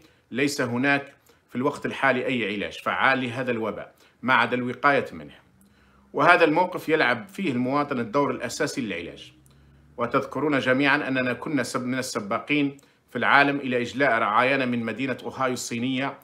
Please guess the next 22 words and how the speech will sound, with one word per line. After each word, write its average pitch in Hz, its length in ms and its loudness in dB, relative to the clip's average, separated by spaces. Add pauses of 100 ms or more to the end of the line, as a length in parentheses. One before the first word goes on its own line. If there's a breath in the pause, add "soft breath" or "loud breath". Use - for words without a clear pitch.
(280 soft breath)
وإخضاعهم 117 680 -2
لدى 120 200 0
عودتهم 117 440 -2
إلى 110 100 -4
أرض 110 160 -4
الوطن 120 320 -2
للحجر 101 300 -8
الصحي. - 380 -16 (680 soft breath)
هنا 208 380 8
هاك 180 140 2
الكذب، 147 440 0 (800 soft breath)
أنا 139 140 2
كنت 180 160 -2
تكلمت 180 340 4
الآن 127 240 2
على 123 220 4
أوهايو، 123 540 4 (1120)
لكن 151 300 4
ها 170 140 8
هو 139 160 6
كذب 147 320 2
علني، 101 440 2